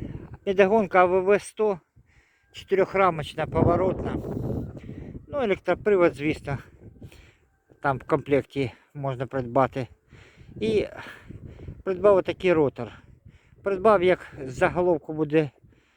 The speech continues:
ясно, у Максима Верходуба. Ну,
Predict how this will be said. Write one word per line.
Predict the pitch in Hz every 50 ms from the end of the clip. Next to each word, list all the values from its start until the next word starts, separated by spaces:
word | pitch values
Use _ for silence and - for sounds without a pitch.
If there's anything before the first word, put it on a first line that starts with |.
| _ _ _
ясно, | 156 180 196 185 - - - 147 139 127 - - - - -
у | -
Максима | 165 175 170 - - - 190 175 170
Верходуба. | 165 160 160 147 - - 143 139 135 117 104 104 101 - _ _ _ _ _ - - - - - - - - - - - - -
Ну, | - - - - 233 233 - -